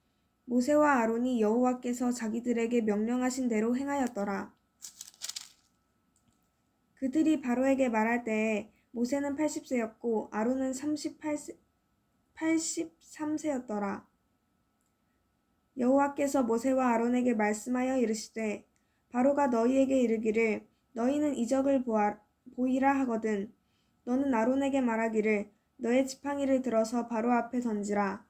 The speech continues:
하라. 그것이 뱀이 되리라.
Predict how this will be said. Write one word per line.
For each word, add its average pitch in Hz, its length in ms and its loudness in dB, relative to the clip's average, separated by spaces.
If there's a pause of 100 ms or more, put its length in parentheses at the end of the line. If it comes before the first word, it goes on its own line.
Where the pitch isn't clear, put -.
하라. - 400 -6 (600)
그것이 254 420 -2
뱀이 240 280 0
되리라. 202 560 0